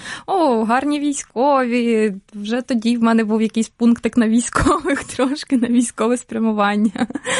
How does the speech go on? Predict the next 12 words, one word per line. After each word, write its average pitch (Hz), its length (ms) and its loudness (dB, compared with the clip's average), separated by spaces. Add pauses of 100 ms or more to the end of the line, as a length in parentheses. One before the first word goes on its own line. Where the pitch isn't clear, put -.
(640)
А, 233 600 4 (160)
і 285 180 2
в 262 100 -6
перший 302 320 -2
же 254 140 0
ж 220 100 -4
день 320 220 -2
мене 247 220 2
повели 233 640 0
у 208 280 -2
відділ, 214 680 0
е, 202 420 -2